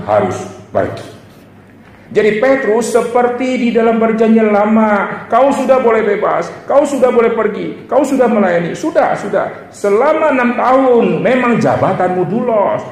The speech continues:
tapi itu dulos yang ada batas waktu. Yang Tuhan inginkan dulos yang tidak ada batas waktu.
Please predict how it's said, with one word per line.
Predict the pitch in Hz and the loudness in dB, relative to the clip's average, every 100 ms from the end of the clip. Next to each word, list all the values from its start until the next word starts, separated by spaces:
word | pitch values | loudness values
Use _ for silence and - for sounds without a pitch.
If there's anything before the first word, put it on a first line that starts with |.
| - - | -18 -6
tapi | 190 180 180 196 196 | -2 -2 -2 -4 -2
itu | 175 175 180 | -4 -2 -2
dulos | 156 160 185 - | 0 0 0 0
yang | 143 139 | -2 -2
ada | 135 139 139 | -2 -2 0
batas | 127 120 120 113 | -2 -2 -4 -4
waktu. | 107 - - 98 76 - - - - - - | -4 -4 -8 -12 -12 -14 -20 -20 -20 -20 -12
Yang | 92 - | -12 -8
Tuhan | 143 135 131 135 110 | -8 -6 -6 -6 -6
inginkan | 104 104 107 101 95 | -4 -4 -4 -6 -6
dulos | 107 113 117 120 | -6 -4 -4 -6
yang | 104 95 | -10 -10
tidak | 117 107 107 110 107 | -10 -8 -8 -8 -12
ada | 101 | -12
batas | 90 90 90 - | -10 -10 -12 -14
waktu. | 90 - - | -14 -16 -18